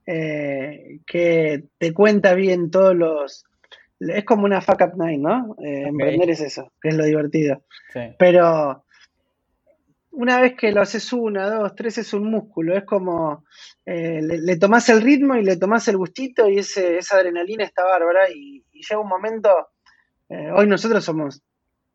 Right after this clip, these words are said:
Speaker 1: un equipo grande, eh, y todos lo, lo, las cuentas que van viniendo al, a, a, a paisanos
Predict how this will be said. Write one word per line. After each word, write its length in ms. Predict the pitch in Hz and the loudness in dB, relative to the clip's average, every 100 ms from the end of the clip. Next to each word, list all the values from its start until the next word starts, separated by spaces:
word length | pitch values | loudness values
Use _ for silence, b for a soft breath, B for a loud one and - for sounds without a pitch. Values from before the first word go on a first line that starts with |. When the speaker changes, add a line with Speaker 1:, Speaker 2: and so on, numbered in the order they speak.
| _ _ _ _ | _ _ _ _
Speaker 1:
un 180 | - 185 | -8 -6
equipo 340 | 160 180 165 | -4 -4 0
grande, 480 | 165 196 190 147 - _ _ _ _ | 2 2 2 -2 -6 _ _ _ _
eh, 460 | 165 156 143 127 - _ | -6 -4 -4 -8 -10 _
y 200 | 180 151 | -8 0
todos 300 | 220 226 214 | 4 6 6
lo, 400 | 196 180 156 131 | 6 6 4 0
lo, 340 | 147 147 131 | -2 -2 -4
las 280 | 123 143 143 | -6 -8 -8
cuentas 400 | - 208 202 190 | -6 -2 -2 -2
que 300 | 196 151 135 _ _ 185 | -4 -8 -8 _ _ -10
van 600 | 165 185 185 175 139 - | -6 -4 -4 -6 -8 -12
viniendo 800 | 147 160 185 190 180 165 160 135 | -8 -4 -2 0 4 4 4 0
al, 320 | 160 156 143 - | -4 -4 -6 -10
a, 80 | 139 | -16
a, 400 | - 151 143 131 - | -16 -16 -14 -14 -12
a 80 | |
paisanos 640 | 151 160 160 214 190 160 | -8 -4 2 4 4 -2